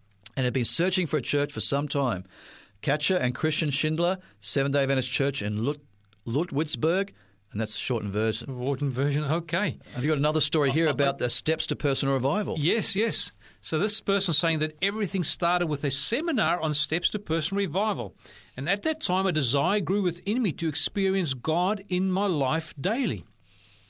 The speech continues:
Speaker 2: Then I heard about the forty days of prayer and worship. It was immediately clear to me I wanted to experience this adventure. Actually,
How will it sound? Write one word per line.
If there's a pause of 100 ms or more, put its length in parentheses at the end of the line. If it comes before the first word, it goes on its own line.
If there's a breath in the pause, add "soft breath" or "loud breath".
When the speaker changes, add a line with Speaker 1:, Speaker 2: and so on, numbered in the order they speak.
(380 soft breath)
Speaker 2:
Then
I
heard
about
the
forty
days
of
prayer
and
worship. (480 loud breath)
It
was
immediately
clear
to
me
I
wanted
to
experience
this
adventure. (220)
Actually,